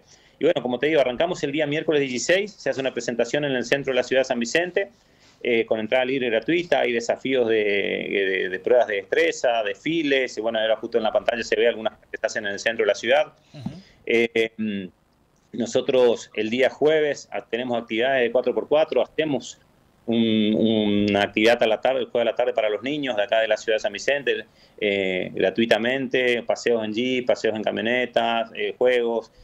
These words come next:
Speaker 1: Ahí contamos con la colaboración de Ulises Felices, de, del ipic, que también viene ese programa y bueno, que nos ayuda mucho durante todos los eventos que hacemos, eh, para darle contención a los chicos y,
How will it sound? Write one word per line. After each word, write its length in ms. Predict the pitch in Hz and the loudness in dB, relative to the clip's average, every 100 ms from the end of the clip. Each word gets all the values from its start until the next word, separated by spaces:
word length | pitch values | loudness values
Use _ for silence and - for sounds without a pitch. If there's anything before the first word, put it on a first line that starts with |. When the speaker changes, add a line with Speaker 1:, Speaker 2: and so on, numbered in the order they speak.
| - | -10
Speaker 1:
Ahí 100 | 104 | -6
contamos 400 | 117 101 117 117 | -4 -2 -2 -2
con 100 | 107 | -4
la 60 | 101 | -2
colaboración 580 | 101 98 98 - 156 | -2 0 -2 -2 -2
de 80 | 127 | 0
Ulises 360 | 107 117 117 - | 0 0 -2 -2
Felices, 520 | 104 135 143 123 107 | -2 -2 0 0 2
de, 240 | 104 95 - _ _ | 2 -2 -6 _ _
del 180 | 104 101 | 0 0
ipic, 340 | 101 131 139 135 | 0 0 0 0
que 120 | 107 | 0
también 300 | 98 107 110 | 0 -2 -2
viene 160 | 113 | -2
ese 140 | 117 113 | -2 -2
programa 420 | 107 123 135 123 | 0 0 0 0
y 60 | 107 | 0
bueno, 200 | 113 101 | 0 0
que 80 | 98 | 0
nos 100 | 95 | 0
ayuda 260 | 95 113 | 0 2
mucho 320 | 110 123 - | 2 0 0
durante 300 | 110 104 101 - - - | 0 0 -4 -8 -14 0
todos 200 | 123 123 | 2 4
los 100 | 107 | 2
eventos 280 | 107 117 113 | 0 0 0
que 60 | |
hacemos, 500 | 104 143 143 135 117 - _ _ _ - | 0 0 -2 -2 -8 -14 _ _ _ -4
eh, 880 | 117 113 110 110 107 107 107 101 95 | 2 2 2 0 -2 -2 -2 -4 -2
para 180 | - 104 | 2 2
darle 180 | 135 | 2
contención 420 | 123 117 104 127 127 | 0 -2 -2 -2 -2
a 60 | |
los 80 | 110 | -2
chicos 260 | - 147 | -4 -2
y, 60 | 139 | 0